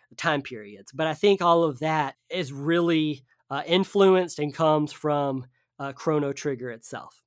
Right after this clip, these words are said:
Whether we'll ever really know the extent,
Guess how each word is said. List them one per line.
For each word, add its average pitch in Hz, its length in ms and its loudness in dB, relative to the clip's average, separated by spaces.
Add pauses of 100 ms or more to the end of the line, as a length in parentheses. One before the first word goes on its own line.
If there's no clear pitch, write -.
(180)
Whether 254 600 6
we'll 202 300 6
ever 185 340 4
really 170 380 4
know 196 360 6
the 190 140 4
extent, 196 680 2